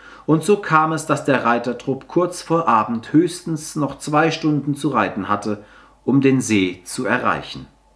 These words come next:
Das war eine Leistung, die umso mehr anerkannt zu werden verdiente, als sich Frauen und Kinder dabei befanden. Vom Pueblo bis hierher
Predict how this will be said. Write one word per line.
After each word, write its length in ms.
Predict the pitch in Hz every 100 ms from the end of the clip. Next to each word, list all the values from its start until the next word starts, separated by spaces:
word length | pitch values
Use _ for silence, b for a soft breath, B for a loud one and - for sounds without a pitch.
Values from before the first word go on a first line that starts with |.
| _ _ _ _ _ _ - B B
Das 220 | 175 175
war 120 | 190
eine 180 | 180 160
Leistung, 480 | 147 135 139 - 151
die 120 | 139
umso 320 | 147 139 135
mehr 340 | 135 135 151 127
anerkannt 540 | 131 117 - 113 110
zu 180 | - 107
werden 280 | 113 104 113
verdiente, 720 | 123 113 120 123 120 123 120 B B B B
als 200 | 127 139
sich 140 | 151
Frauen 380 | - 127 117 110
und 160 | 131 135
Kinder 280 | 143 92 78
dabei 300 | 80 80 80
befanden. 640 | 76 - 90 80 82 82 - _ _ _ _ _ _ _ _ _ _ B B B
Vom 180 | 151 160
Pueblo 460 | 160 196 220 202
bis 220 | 170 160 -
hierher 640 | 139 107 120 123 147 147